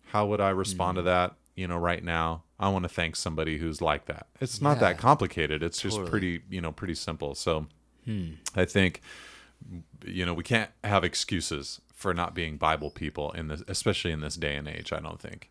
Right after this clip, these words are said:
Speaker 2: In addition to that, you talk about prayer. So kind of on the other side from, may not necessarily reading scripture, but maybe response to scripture, talking to God. For a father, why is that important?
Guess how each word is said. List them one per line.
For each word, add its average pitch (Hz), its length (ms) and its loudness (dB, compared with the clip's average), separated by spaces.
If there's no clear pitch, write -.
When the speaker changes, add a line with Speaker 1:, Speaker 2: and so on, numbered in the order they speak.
Speaker 2:
In 117 80 2
addition 110 360 4
to 101 140 2
that, 90 220 2
you 87 80 -6
talk 92 240 -2
about 82 420 -4
prayer. 90 460 0
So 87 160 0
kind 92 220 -2
of 82 240 -6
on 90 140 -8
the 82 140 -10
other 95 200 -2
side 85 340 -4
from, 82 380 -8
may 104 120 4
not 92 200 2
necessarily 87 440 -2
reading 107 340 0
scripture, - 380 -2
but 87 100 -6
maybe 90 400 -4
response 104 420 -2
to 95 100 -2
scripture, 87 600 -2
talking 95 400 -2
to - 160 -2
God. 82 460 0
For - 140 0
a 104 60 4
father, 110 340 2
why 98 200 2
is 120 100 -2
that 92 320 0
important? 78 680 -10